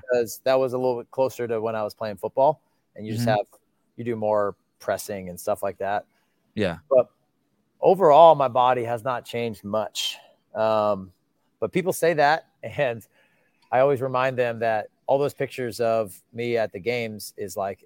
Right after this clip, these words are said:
Speaker 1: mid-workout when you're all, like, pumped up and looking big.
Speaker 2: Yeah.
Speaker 1: And obviously, people look a lot bigger on, uh, on camera.
Speaker 2: Yeah,
Speaker 1: So
Speaker 2: look at this.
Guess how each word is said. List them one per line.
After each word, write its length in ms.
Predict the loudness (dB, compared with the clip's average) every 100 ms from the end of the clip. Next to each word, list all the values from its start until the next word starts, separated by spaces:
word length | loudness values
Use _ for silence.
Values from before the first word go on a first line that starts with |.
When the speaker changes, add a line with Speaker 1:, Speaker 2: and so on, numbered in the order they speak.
| -16
Speaker 1:
mid-workout 880 | -6 -4 -4 -6 -4 -2 0 0 -4
when 140 | -8
you're 160 | -6 -2
all, 300 | 2 2 0
like, 280 | -4 -6 -18 _
pumped 280 | -8 -4 -2
up 240 | -2 -2
and 340 | -8 -8 -14 -20 _ _
looking 320 | -8 -8 -10
big. 400 | -6 -4 -4 -8 _ _ _ _ -12
Speaker 2:
Yeah. 240 | -10 -10 -8
Speaker 1:
And 400 | 0 2 2 -2 -12 -20 _ _ _ _ _
obviously, 440 | 2 4 0 -4 -4
people 300 | -2 0 0
look 160 | 0
a 40 | 0
lot 240 | 0 0
bigger 380 | -2 -2 -6 -8 -14 -18 -20 _ _ _
on, 220 | -8 -6
uh, 360 | -4 -4 -6 -8 _ -20 -20 -20 -20 -20 -20 -20 -20 -20 _ _
on 100 | -8 -4
camera. 400 | -4 -4 -6 -10 _ _ _ _ _ _ _ _
Speaker 2:
Yeah, 140 | -2 2
Speaker 1:
So 80 | 4
Speaker 2:
look 100 | 4
at 60 |
this. 100 | 2